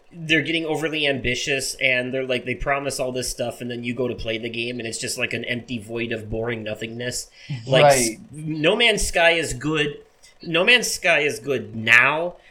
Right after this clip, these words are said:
Speaker 1: but you know how many years and update patches it took them to get there?
Speaker 2: Dude.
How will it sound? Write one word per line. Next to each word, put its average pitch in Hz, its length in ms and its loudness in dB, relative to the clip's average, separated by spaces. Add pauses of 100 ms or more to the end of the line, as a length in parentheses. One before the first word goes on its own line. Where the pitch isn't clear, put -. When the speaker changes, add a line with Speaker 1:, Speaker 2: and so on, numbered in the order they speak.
(120)
Speaker 1:
but 151 160 0
you 160 80 2
know 185 100 4
how 185 140 2
many 185 180 0
years 147 540 -4
and 139 140 -8
update 139 540 -2
patches 143 440 2
it - 100 -10
took 147 240 -4
them 139 200 -2
to 131 100 -4
get 113 360 -6
there? 170 280 6
Speaker 2:
Dude. 117 340 0